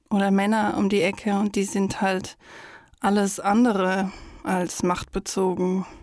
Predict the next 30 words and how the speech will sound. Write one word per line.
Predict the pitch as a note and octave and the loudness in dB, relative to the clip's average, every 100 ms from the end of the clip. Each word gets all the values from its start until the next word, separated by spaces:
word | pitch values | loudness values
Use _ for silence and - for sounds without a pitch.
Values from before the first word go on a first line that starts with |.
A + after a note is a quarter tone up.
| - - - - - - | -20 -20 -20 -20 -20 -8
stark | - - F#3+ F#3 F3+ | -4 0 2 0 0
oder | F#3+ F#3+ | 0 0
sonst | G3 G3+ - | 0 0 -2
was. | F3 - - - | -6 -8 -10 0
Können | A#3 A#3 | 2 4
die | G3+ | 4
auch | C4 | 2
sein, | - - | 2 2
aber | - F#3 F#3 E3+ | 2 0 0 0
oft | G#3+ A3+ - - _ | 0 -2 -10 -16 _
sehen | - - - G#3 G#3+ A3 | -14 -6 2 4 4 4
die | A#3 | 4
von | A3+ G3 F3+ | 4 0 2
außen | F3+ G3 - G#3+ G#3 G#3 - - - - _ | 2 2 0 0 0 0 -4 -18 -20 -20 _
eher | G3+ G3+ F#3+ | -2 2 2
anders | F#3+ F#3+ F3 - | 2 2 0 -2
aus. | G#3+ G3+ G3+ - _ - - - - - - _ - | -2 -2 -4 -10 _ -20 -18 -18 -20 -20 -20 _ 0
Und | A3 A3 - _ _ | 2 2 -4 _ _
es | A3+ G#3+ A3+ | -2 -2 -4
ist | - - | -4 0
so | A#3+ C4 | 2 4
schlimm | - - B3+ C#4+ | 2 4 4 4
für | - B3 | 4 2
mich, | F#3+ G3+ - | 2 0 0
weil | G3 G3+ | 0 0
dann | G#3+ A3+ | 0 -2
kommt | - C#4 B3+ | 2 2 2
oft | G3 A#3 - | 0 -2 0
der | G#3+ - G3+ | 0 2 0
Ausspruch, | G#3+ - - A3 G#3+ | -2 -2 0 0 0